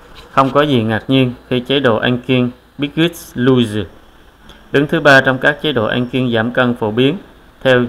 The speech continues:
U S News and World Report năm hai nghìn không trăm mười lăm. Một nghiên cứu về những thí sinh Biggest Loser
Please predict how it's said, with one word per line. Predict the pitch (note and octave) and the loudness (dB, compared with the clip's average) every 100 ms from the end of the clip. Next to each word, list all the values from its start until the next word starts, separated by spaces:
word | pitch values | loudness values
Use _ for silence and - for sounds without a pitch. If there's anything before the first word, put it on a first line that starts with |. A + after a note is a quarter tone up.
| B2 | -4
U | B2 B2 C3 D3 | 0 2 2 0
S | - | 0
News | C3+ B2+ A#2+ - - | 2 2 0 -4 -8
and | A2+ A2 | -4 -2
World | A#2+ A#2+ A#2+ B2 | 2 2 2 -2
Report | A2 A2+ B2 - - - - - - - | -4 0 0 -2 -16 -20 -20 -20 -20 -2
năm | B2+ C3 | 0 2
hai | C3 | 2
nghìn | B2 G#2 | 0 -2
không | A#2+ | -6
trăm | A#2 A#2+ | -2 0
mười | A#2 G#2 | 0 0
lăm. | A2+ - - - - - - - - - - - _ _ - _ - _ _ C3+ | -2 -4 -20 -20 -20 -20 -20 -20 -20 -20 -20 -20 _ _ -20 _ -20 _ _ -2
Một | C3 | 0
nghiên | D#3 | 0
cứu | C#3+ D#3+ F#3+ | 0 0 2
về | E3 B2 | 2 2
những | A#2+ B2+ | 0 -2
thí | D#3+ | -6
sinh | D#3 D3 C3+ | -2 -2 -2
Biggest | D#3 F3 F3 - | -2 0 -2 0
Loser | C#3+ C#3+ A#2 A#2 | 0 0 0 -2